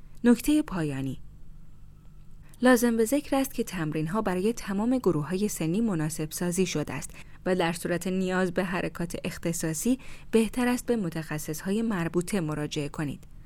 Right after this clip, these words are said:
پیشنهاد می شود تمرینات این شماره را با توجه به آمادگی بدنی خود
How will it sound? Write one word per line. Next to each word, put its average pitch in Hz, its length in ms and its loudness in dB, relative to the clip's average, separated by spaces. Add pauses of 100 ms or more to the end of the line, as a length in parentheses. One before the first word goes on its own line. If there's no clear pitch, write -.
(140)
پیشنهاد 277 500 4
می 190 120 0
شود 160 380 -2
تمرینات 175 600 -2
این 190 180 -2
شماره 156 440 -2
را 214 140 0
با 214 160 2
توجه 175 460 -4
به 175 140 -4
آمادگی 170 560 -2
بدنی 156 480 -2
خود 226 320 -4